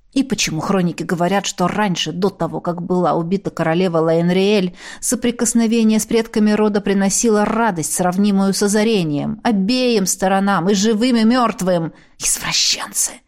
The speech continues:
Я почувствовал себя нанизанным на копьё с семью наконечниками, винтовыми.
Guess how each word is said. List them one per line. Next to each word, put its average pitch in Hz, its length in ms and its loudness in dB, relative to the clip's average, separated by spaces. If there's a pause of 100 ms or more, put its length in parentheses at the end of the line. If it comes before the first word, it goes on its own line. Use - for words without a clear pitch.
(500)
Я 160 120 -2
почувствовал 180 580 -4
себя 180 280 0
нанизанным 185 580 4
на 180 80 2
копьё 190 640 -2
с - 80 -6
семью 214 540 2
наконечниками, 202 960 -2
винтовыми. 170 1120 -2